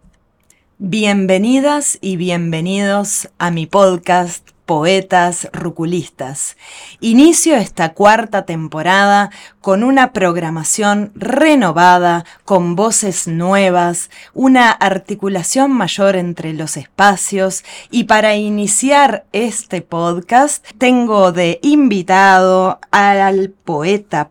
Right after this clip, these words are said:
peruano Alberto Benavides Ganosa. Y gracias también a Pablo Cabrera Ferralis, que me mandó un poema para la sección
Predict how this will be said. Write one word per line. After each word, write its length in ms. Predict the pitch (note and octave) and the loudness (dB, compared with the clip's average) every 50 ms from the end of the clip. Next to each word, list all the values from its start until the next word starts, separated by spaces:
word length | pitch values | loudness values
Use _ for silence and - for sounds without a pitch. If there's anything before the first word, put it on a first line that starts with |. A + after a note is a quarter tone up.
| _ _ | _ _
peruano 720 | F#3+ E3+ E3 E3 D#3+ F3 F#3+ G3 G3+ G3 F#3 E3+ D#3+ D#3+ - | -4 -2 -2 -2 -2 0 0 2 2 2 0 -2 -4 -2 -2
Alberto 720 | - F3+ E3+ E3 E3 D#3+ G#3 B3 A#3 A3+ G#3+ G#3+ - E3+ | -2 0 0 -2 0 2 2 2 2 0 -4 -8 -8 -8
Benavides 800 | D#3+ D#3 D#3 D#3 D3+ D#3 E3 F#3+ G3+ G3+ F#3 F3+ F3 - - - _ | -8 -8 -8 -8 -6 -6 -4 -2 0 0 -2 -2 -2 -6 -8 -10 _
Ganosa. 920 | - F#3+ E3+ F3 E3 D3 C#3 D#3 E3+ G3+ A#3 A3 - - C#4 D#4+ F#4+ - _ - - - - - - - - | -12 -8 -4 -4 -4 -2 -2 -2 -2 -2 -2 -2 -2 0 0 0 0 -2 _ -16 -20 -20 -20 -20 -18 -4 0
Y 340 | A#3+ C#4 D4 D#4+ E4+ F4+ - | 4 6 8 8 6 6 2
gracias 640 | G#3+ F#3 F#3 G3+ G#3+ A3+ A#3+ A#3+ - - C4 A3+ - | 0 -2 0 4 4 4 4 4 2 -2 -4 -4 -2
también 680 | - G3 E3+ F3 F3 F#3+ G#3 A3 A3+ A3+ B3 B3 - - | -2 -2 -2 -2 0 0 0 2 2 0 0 -2 -4 -4
a 180 | F3+ E3+ E3+ - | -6 -6 -4 0
Pablo 540 | - G#3 G#3 A3 A#3 A#3+ A#3 A#3+ A#3+ A3+ A#3 | 4 4 4 4 4 0 -2 -4 -4 -4 -4
Cabrera 720 | - E3+ E3 F3+ F3 F3+ F3+ G3+ G#3 G#3+ G#3 G3 F3+ - - | -4 -4 -2 -2 -4 -4 -2 -2 -2 0 0 0 -2 -2 -4
Ferralis, 640 | - - F#3+ E3 E3 F#3 G3 G#3 A#3 B3 A3+ G#3 | -6 -6 -6 -2 0 2 2 2 2 0 -4 -8
que 180 | - - F#3+ F3 | -6 -6 -4 -2
me 240 | E3+ F#3 G#3+ A#3 C4 | 0 0 2 4 4
mandó 640 | C4+ C4 A#3+ A3 G3+ G3 F3+ G3 G3+ G#3 G#3 G3 - - | 4 4 4 2 0 0 2 4 4 4 2 0 -2 -4
un 320 | F3+ F#3+ F#3+ G3 G3 F3 | -4 -2 -2 -2 -4 -4
poema 720 | - - E3+ D#3 D#3+ F3 F#3+ G3 G3+ G#3 G#3 G#3+ A3+ A#3+ A3+ - - - - _ _ - | -4 -4 -2 0 2 2 2 2 2 2 2 2 0 -2 -6 -12 -20 -20 -20 _ _ 2
para 520 | F#3+ F#3 F3+ F3+ F3+ F3+ F3+ F3+ F3 - - | 4 4 6 6 4 2 0 0 -2 -4 -4
la 160 | - F#3 E3+ | -2 -2 -2
sección 640 | - - E3+ - - - F#3 E3+ D#3+ D#3+ E3 E3 - | -2 -4 -6 -6 -6 -4 -2 -2 -2 -2 -4 -8 -10